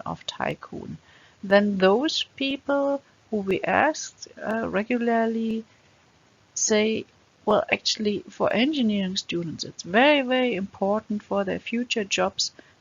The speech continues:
that they are capable in using creativity." So if they're not educated in it, then they are going to have a problem on the jet, uh, on the job market. And you see here a teacher from Lithuania saying that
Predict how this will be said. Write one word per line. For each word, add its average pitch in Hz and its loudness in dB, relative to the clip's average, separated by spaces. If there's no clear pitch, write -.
that 190 0
they 185 0
are 156 0
capable 196 -2
in 208 2
using 190 -2
creativity." 180 -2
So - -6
if - -14
they're 320 0
not 269 -4
educated 175 -6
in 165 -10
it, 185 -10
then 214 -2
they 214 2
are 233 2
going 220 0
to 220 -6
have 190 -2
a 185 -12
problem 180 -4
on 160 -6
the 160 -8
jet, 165 -6
uh, - -6
on 180 -4
the 175 -6
job 175 -2
market. 151 -6
And 196 -10
you - -6
see 220 0
here 285 4
a 202 0
teacher 220 -2
from 180 -2
Lithuania 214 2
saying 196 -2
that 175 0